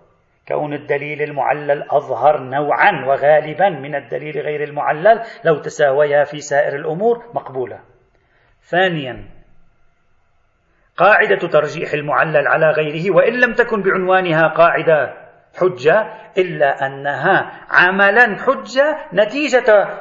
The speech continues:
وجود قاعدة خلفها في كثير من الأحيان تجعلها حجة بالمعنى الذي بيناه.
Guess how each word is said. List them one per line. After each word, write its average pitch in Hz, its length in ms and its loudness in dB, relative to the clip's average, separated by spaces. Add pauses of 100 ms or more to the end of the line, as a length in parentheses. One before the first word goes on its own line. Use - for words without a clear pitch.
وجود 202 360 0
قاعدة 208 480 2
خلفها 156 760 2
في 143 120 -12
كثير 147 340 -6
من 139 140 -12
الأحيان 135 560 -8 (640)
تجعلها 123 500 -2
حجة - 560 -18 (280)
بالمعنى 165 380 -4
الذي 143 280 -10
بيناه. 110 640 -20